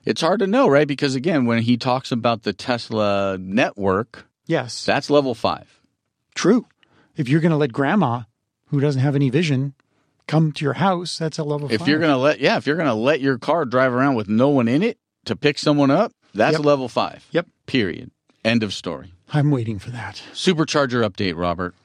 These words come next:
Speaker 2: This has been a deceptively fantastic week.
Speaker 1: Deceptively fantastic?
Speaker 2: Deceptively
Speaker 1: How,
Speaker 2: fantastic.
Speaker 1: how do you say?
Speaker 2: Well, we have nine new superchargers.
Speaker 1: That's a lot.
Speaker 2: Yeah, and I was reading through and I was like, "Oh, look, oh,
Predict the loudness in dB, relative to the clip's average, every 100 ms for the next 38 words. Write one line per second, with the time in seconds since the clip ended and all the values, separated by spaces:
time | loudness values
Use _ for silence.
0 | _ 0 2 2 -4 -2 -2 0 2 2
1 | 2 -4 -4 -6 -2 -2 -2 -2 0 -2
2 | -2 -2 -4 -4 -4 -4 -4 -8 -6 -6
3 | -6 -10 -10 -6 -2 -2 -2 -2 0 0
4 | 2 2 2 0 -2 -2 -4 -2 -4 -2
5 | -4 -2 0 0 2 2 2 0 0 0
6 | 0 -2 -4 -2 -2 -2 -4 -10 _ _
7 | 0 2 2 -4 -20 -4 2 2 2 0
8 | 0 0 2 0 -2 -2 2 2 0 -4
9 | -6 -4 -6 -6 -8 -10 -12 -12 -12 -16
10 | _ -8 -8 -10 -12 -6 -2 2 0 -2
11 | _ 0 2 2 2 2 2 2 4 2
12 | 0 -2 0 -2 -2 -4 -6 -4 -4 -4
13 | -4 -8 -8 -8 -8